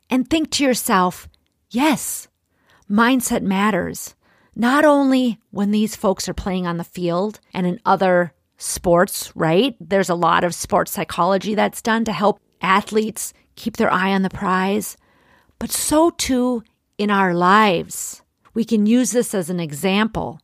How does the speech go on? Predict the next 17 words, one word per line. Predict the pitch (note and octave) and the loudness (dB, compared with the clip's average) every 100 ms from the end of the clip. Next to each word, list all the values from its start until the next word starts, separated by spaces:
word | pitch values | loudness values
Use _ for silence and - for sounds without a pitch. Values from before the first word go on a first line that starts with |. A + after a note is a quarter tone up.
| _ | _
and | G#3 A3 | 0 2
we | C#4 | 4
don't | D4 C#4+ A3+ B3 | 4 2 0 2
need | C#4 C#4+ B3+ G3 D#3+ - _ | 2 2 0 -2 -6 -18 _
to | - | -12
be | D#3 G#3+ G3+ G3 F3 - _ _ _ _ _ _ | -4 -2 -2 -2 -6 -10 _ _ _ _ _ _
in | - G#3 | 0 2
the | G3 | 2
spotlight | - - F3+ F#3+ F3+ F3 E3+ - _ | -2 2 2 2 -2 -6 -8 -14 _
in | - F#3 | -8 -8
front | - G#3 | -2 0
of | F#3+ | 2
all | F3 F3 | 0 0
the | |
people | E3+ - G#3 D#3+ D#3 - - | -4 -8 -6 -6 -6 -14 -6
in | F#3+ | -6
order | - G3+ G#3+ G3+ F3+ D#3+ | -2 2 4 4 0 -4